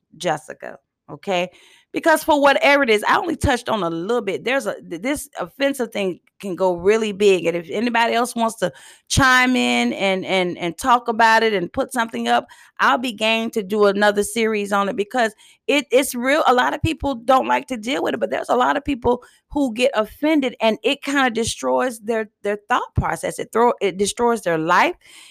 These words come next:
It destroys their walk. It destroys work. A lot of people don't go to work because of it. I'm gonna do a series on introvert, um, because I, I know some people who deal with that. You know what I'm saying? Or don't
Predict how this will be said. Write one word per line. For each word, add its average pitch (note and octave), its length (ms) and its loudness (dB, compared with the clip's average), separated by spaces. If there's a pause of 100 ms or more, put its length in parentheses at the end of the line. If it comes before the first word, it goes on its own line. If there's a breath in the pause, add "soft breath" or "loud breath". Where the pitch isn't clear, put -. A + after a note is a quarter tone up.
(100)
It G#3 160 2
destroys A3 540 0
their F#3 160 0
walk. F#3 440 2
It G#3 120 -6
destroys G3 640 -2
work. G#3+ 260 0
A A#3+ 60 -2
lot F#3+ 200 -4
of - 100 -16
people C4 360 -8 (300 loud breath)
don't B3+ 280 2
go B3 220 -2 (140)
to B3+ 180 -8
work G#3+ 540 -2 (400)
because G#3 380 0
of F#3+ 100 4
it. F3 60 -2
I'm B3+ 140 0
gonna C4+ 200 -2
do A#3+ 140 -4
a A3+ 80 -2
series B3+ 480 -6
on F#3+ 140 -6
introvert, G3+ 640 -2 (480)
um, F3 220 -12
because G3 320 -6
I, G#3 220 0
I G#3 200 2
know A#3 160 2
some A#3+ 220 -4
people A3+ 400 -2
who A3 200 -6
deal A#3+ 300 0
with G3 220 0
that. D3 320 -4
You F3+ 120 -8
know G3+ 120 0
what G3 80 2
I'm G3+ 100 0
saying? A3 320 2
Or B2+ 100 0
don't G3+ 380 2